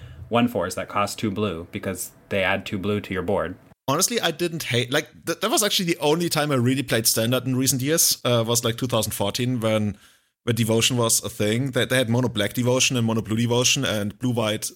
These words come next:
Speaker 2: sometimes blue white black control. But actually, we, we're, ge-, we're getting way off topic here with that. So <laughs>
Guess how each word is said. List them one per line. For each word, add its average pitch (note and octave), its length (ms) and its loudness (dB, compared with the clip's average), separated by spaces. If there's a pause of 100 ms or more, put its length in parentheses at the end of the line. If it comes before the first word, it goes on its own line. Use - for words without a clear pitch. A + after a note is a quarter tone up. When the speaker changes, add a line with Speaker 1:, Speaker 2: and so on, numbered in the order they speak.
(100)
Speaker 2:
sometimes G2+ 420 0
blue A2 140 -4
white G2 260 -6
black G#2 380 -2
control. G#2 640 0 (260)
But D#3+ 100 2
actually, F#3+ 320 2
we, F#3 160 0
we're, F#3+ 200 2
ge-, F3 420 -2
we're F3+ 100 4
getting D#3+ 240 0
way C#3+ 140 4
off C3 100 4
topic C3+ 240 0
here B2+ 120 2
with A2+ 120 0
that. A2+ 200 2
So A#2+ 160 4 (180)
<laughs> B3 140 -2